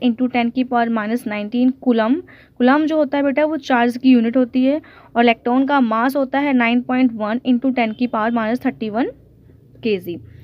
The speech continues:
तो electrons को क्या define किया गया कि an electron is the fundamental particle which carry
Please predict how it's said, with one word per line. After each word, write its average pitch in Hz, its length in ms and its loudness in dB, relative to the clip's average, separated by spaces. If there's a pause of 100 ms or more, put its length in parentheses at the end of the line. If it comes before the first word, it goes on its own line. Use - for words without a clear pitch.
(1000)
तो 349 260 0
electrons 311 600 0
को 392 200 -6
क्या 294 220 -4
define 320 400 -4
किया 294 200 0
गया 262 220 2
कि 302 180 -2
an 285 80 4
electron 269 500 0
is 294 100 -6
the 330 220 -2
fundamental 302 600 4
particle 247 600 0
which 302 360 -4
carry 247 560 0